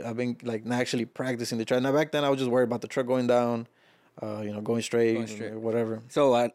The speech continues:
Speaker 2: I noticed on the, I noticed on the race with Gremlin, it went sideways.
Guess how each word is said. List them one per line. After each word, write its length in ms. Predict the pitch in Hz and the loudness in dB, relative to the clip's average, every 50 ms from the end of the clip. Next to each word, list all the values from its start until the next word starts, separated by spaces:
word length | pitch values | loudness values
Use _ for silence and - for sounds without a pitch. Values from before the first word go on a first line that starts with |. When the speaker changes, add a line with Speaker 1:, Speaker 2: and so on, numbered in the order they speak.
| _ _ _ - | _ _ _ -6
Speaker 2:
I 100 | 127 131 | -4 -2
noticed 400 | 123 123 143 165 170 156 - - | 0 2 2 2 2 2 0 0
on 220 | 139 131 127 123 117 | 0 0 2 2 2
the, 420 | 113 113 110 104 101 98 95 107 - _ _ _ _ _ _ _ _ 113 | 2 2 2 2 0 -2 -4 -6 -12 _ _ _ _ _ _ _ _ -12
I 60 | 113 | -6
noticed 320 | 117 131 156 160 147 - | -2 -2 -2 0 0 -2
on 100 | 135 123 | -2 0
the 100 | 120 113 | 0 0
race 240 | 113 117 135 147 - | 2 2 0 0 -2
with 160 | 135 117 110 | -4 -6 -4
Gremlin, 600 | 98 113 127 156 156 127 120 113 110 107 104 - - | -4 -2 0 2 2 2 2 0 -2 -4 -6 -10 -10
it 100 | 117 113 | -6 -2
went 180 | 127 143 123 - | -2 -2 -2 -2
sideways. 640 | - 123 135 147 139 123 113 107 107 - - - | 0 0 0 2 2 0 -2 -2 -4 -8 -14 -20